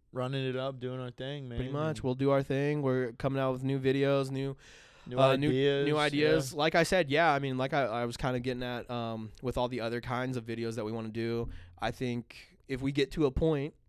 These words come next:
Speaker 2: where, uh, we can kind of take away from our jobs or, you know, step back from our day-to-day jobs and be able to do this a little bit more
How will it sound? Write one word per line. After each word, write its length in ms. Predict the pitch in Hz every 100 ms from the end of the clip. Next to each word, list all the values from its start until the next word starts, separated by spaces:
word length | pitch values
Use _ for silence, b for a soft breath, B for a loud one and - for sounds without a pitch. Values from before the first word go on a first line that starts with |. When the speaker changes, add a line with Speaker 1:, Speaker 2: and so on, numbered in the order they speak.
| _
Speaker 2:
where, 460 | 135 131 131 131
uh, 300 | 127 127 123
we 180 | 120 135
can 180 | 127 131
kind 240 | 120 127
of 100 | 127
take 220 | - 131 -
away 200 | 127 127
from 160 | 131 120
our 100 | 113
jobs 580 | 117 127 131 117 - -
or, 140 | 120
you 100 | 120
know, 100 | 120 113
step 320 | - 160 127
back 300 | 143 147 -
from 240 | - 135 123
our 140 | 123
day-to-day 800 | 120 123 139 123 131 123 151 190
jobs 560 | 147 113 107 107 113 - B B B B B -
and 180 | 123
be 200 | 123 127
able 380 | 135 139 139 131
to 120 | 127
do 240 | 117 127 131
this 200 | 131 135
a 40 |
little 140 | 127 123
bit 140 | 120
more 420 | 120 123 120 117